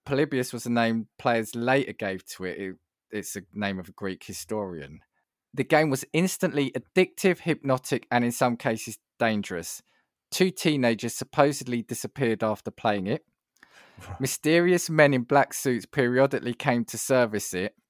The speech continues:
Speaker 1: but yet they wouldn't do anything to it or take money away, I think they said. So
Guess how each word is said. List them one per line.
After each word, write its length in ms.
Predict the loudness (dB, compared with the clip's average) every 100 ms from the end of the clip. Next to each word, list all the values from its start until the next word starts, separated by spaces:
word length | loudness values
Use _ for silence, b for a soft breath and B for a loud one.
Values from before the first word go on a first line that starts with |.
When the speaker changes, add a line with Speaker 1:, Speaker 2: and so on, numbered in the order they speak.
| _
Speaker 1:
but 160 | -6 0
yet 260 | 0 -2 _ _
they 140 | 0 0
wouldn't 320 | 0 -2 0
do 140 | 2
anything 340 | 2 0 -6 -6
to 140 | -4
it 20 |
or 80 | -4
take 300 | -2 -4 0
money 260 | 0 0 -4
away, 360 | -6 -6 -6
I 60 | -10
think 260 | -10 -10
they 100 | -10
said. 220 | -8 -10 -10 B B B B B B
So 400 | 6 6 6